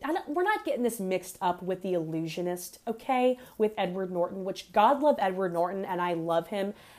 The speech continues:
and I bow down to him. But The Illusionist, plah. That's what it is. It's plah. The Prestige is where it's at. And I'll tell you what,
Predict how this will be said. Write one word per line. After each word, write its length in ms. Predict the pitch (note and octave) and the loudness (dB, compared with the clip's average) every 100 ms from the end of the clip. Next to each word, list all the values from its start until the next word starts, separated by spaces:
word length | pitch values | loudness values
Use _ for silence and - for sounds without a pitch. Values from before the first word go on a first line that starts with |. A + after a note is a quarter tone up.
| - | -2
and 120 | F#3+ | 2
I 200 | F3+ F3+ | 4 4
bow 260 | E3+ F3+ E3+ | 6 8 8
down 320 | E3 D#3+ F3 | 4 0 2
to 100 | G3 | -2
him. 360 | F#3+ G#3 G#3 G#3 - - | 0 0 0 -2 -10 -6
But 160 | - A3 | 0 2
The 120 | A3 | 4
Illusionist, 720 | G#3+ A3+ B3+ A#3+ B3+ B3+ - - _ _ _ _ | 6 6 4 4 4 4 0 -12 _ _ _ _
plah. 420 | - G#3 E3+ C#3 - - _ _ _ _ _ _ - | 4 8 8 6 -12 -20 _ _ _ _ _ _ 2
That's 220 | A3+ A3+ | 2 4
what 100 | G3 | 2
it 80 | E3 | 2
is. 160 | D#3+ | -2
It's 160 | E3+ - | -6 -10
plah. 440 | - - G#3+ F3+ - - _ _ - - - _ | -20 2 6 6 2 -14 _ _ -20 -20 -20 _
The 100 | G#3 | 0
Prestige 840 | G#3+ C4+ B3+ - A#3+ A#3+ C#4 D4 A#3 | 4 0 0 -2 4 4 6 4 2
is 200 | B3 - | -2 0
where 280 | F#3+ F3+ F#3 | 4 4 4
it's 160 | - | 0
at. 420 | D#3+ C#3 - - - - | -8 -8 -12 -18 -18 -6
And 600 | F#3+ F3 F3 E3+ F3 F3+ - _ _ _ _ _ _ _ _ _ _ - | 0 2 2 0 -2 -4 -14 _ _ _ _ _ _ _ _ _ _ -6
I'll 100 | G3 | -6
tell 220 | - C4+ | 0 2
you 100 | A#3 | 2
what, 340 | E3+ D#3+ D3+ | 4 2 0